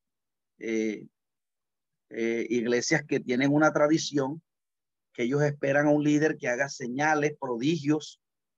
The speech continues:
y que, y que sea un hombre totalmente usado en señales y prodigios,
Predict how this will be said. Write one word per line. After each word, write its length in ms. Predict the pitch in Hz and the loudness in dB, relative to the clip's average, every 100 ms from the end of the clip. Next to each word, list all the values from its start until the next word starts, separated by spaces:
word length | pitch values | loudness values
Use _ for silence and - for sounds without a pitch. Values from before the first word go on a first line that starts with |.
| _ _ _ - | _ _ _ -12
y 180 | 127 110 | -10 -8
que, 380 | 127 123 117 117 | -6 -4 -4 -4
y 180 | 120 | -8
que 120 | - 127 | -8 -6
sea 180 | 131 | -2
un 100 | 131 | 2
hombre 600 | 139 151 151 156 147 110 - _ _ _ _ _ _ _ - | 2 4 4 6 4 2 -6 _ _ _ _ _ _ _ -4
totalmente 1080 | 117 117 120 131 139 147 147 147 135 113 - | -2 2 2 2 0 0 2 2 2 -2 -6
usado 640 | - - - 180 185 131 - _ _ _ _ _ _ - | -12 -8 0 2 4 2 -4 _ _ _ _ _ _ -8
en 160 | 120 | -6
señales 460 | 120 - 113 120 143 | -6 -4 0 0 0
y 40 | 165 | -2
prodigios, 440 | 143 135 131 170 | -2 -4 -4 -8